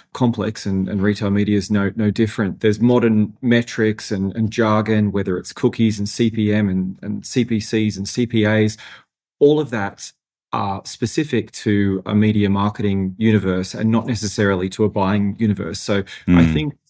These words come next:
Speaker 1: they, they soon, they soon saw that it was the opportunity for the marketing media expert to come in and talk to the brand partner to get the best, to have the best outcome for both parties.
Speaker 2: Yes, I guess it's probably a bit like asking, um,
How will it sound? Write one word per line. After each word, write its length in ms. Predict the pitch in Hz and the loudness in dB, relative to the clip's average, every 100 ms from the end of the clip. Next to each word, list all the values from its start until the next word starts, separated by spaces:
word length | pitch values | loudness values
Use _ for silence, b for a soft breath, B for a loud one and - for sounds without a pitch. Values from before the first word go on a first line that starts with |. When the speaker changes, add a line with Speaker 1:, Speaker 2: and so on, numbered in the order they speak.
| - | -2
Speaker 1:
they, 140 | 110 | 0
they 180 | - 110 | 0 -2
soon, 480 | - 139 135 120 110 B B | -2 0 2 2 0 B B
they 100 | 113 | -2
soon 320 | 110 - 131 120 | -2 2 2 2
saw 380 | - 127 113 | 2 2 2
that 120 | 104 101 | 0 -4
it 80 | |
was 420 | 101 107 101 - - - | -2 -2 -2 -8 -12 0
the 100 | 113 | 2
opportunity 720 | 107 117 - 117 104 101 98 | 2 -2 0 2 4 2 0
for 500 | - 104 95 95 95 B - | -2 0 0 -2 -4 B -2
the 80 | 104 | 2
marketing 440 | 101 101 104 98 | 2 0 0 0
media 480 | 98 98 98 98 92 B - | 0 0 0 0 -2 B -6
expert 480 | 104 - - 98 - | -6 -6 -2 -2 -2
to 100 | 110 | -10
come 280 | - 101 101 | -6 0 0
in 120 | 95 | 2
and 160 | 92 | 0
talk 280 | 92 107 101 | 0 -4 -4
to 100 | - | -6
the 100 | 101 | -6
brand 360 | 95 101 95 95 | -2 -2 -2 -4
partner 360 | 98 92 113 | -6 -6 -6
to 180 | 107 - | -10 -8
get 260 | 101 107 - | -2 -2 -2
the 60 | 104 | -8
best, 560 | - 104 101 - - B B B | -2 -2 -2 -8 -14 B B B
to 80 | 110 | -8
have 260 | 98 110 - | -4 -4 -4
the 60 | |
best 260 | 98 107 - | -2 -2 0
outcome 460 | 95 92 - 101 95 | -2 -4 -4 -4 -4
for 100 | 101 | -6
both 260 | 98 101 | -6 -8
parties. 460 | - 98 104 104 - _ _ _ - | -8 -6 -6 -8 -12 _ _ _ -2
Speaker 2:
Yes, 200 | 104 110 | -2 0
I 60 | |
guess 160 | 101 98 | 0 0
it's 100 | 98 | 0
probably 260 | 123 110 | -2 0
a 60 | 98 | 0
bit 140 | 104 | -2
like 300 | - 101 92 | -2 -2 -2
asking, 520 | 92 101 - 104 98 90 | -2 -4 -2 -4 -4 -2
um, 280 | 95 92 | -2 -2